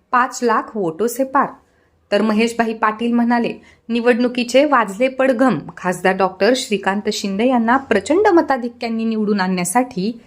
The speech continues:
हे तयार हम." कल्याण ग्रामीण मतदारसंघ हा शिवसेनेचाच बालेकिल्ला असल्याने आज मतदारसंघात ज्येष्ठ नगरसेवक रमेश म्हात्रे यांच्या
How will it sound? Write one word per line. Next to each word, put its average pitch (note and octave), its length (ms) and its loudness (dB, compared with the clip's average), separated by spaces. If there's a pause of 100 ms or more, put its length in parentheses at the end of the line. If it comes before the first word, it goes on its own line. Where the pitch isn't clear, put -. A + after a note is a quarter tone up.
(260)
हे A3+ 240 0
तयार E3+ 260 2
हम." A#3 280 -2 (800)
कल्याण G#3 340 2
ग्रामीण G#3 360 0
मतदारसंघ G3+ 800 0 (460)
हा A3 160 0
शिवसेनेचाच A3 880 -2
बालेकिल्ला B3+ 580 2 (100)
असल्याने B3 560 -2 (240)
आज B3 240 -2
मतदारसंघात C4 880 0 (100)
ज्येष्ठ D4+ 300 -2
नगरसेवक B3+ 680 2
रमेश G#3+ 340 -2
म्हात्रे G#3+ 340 2
यांच्या G3+ 380 0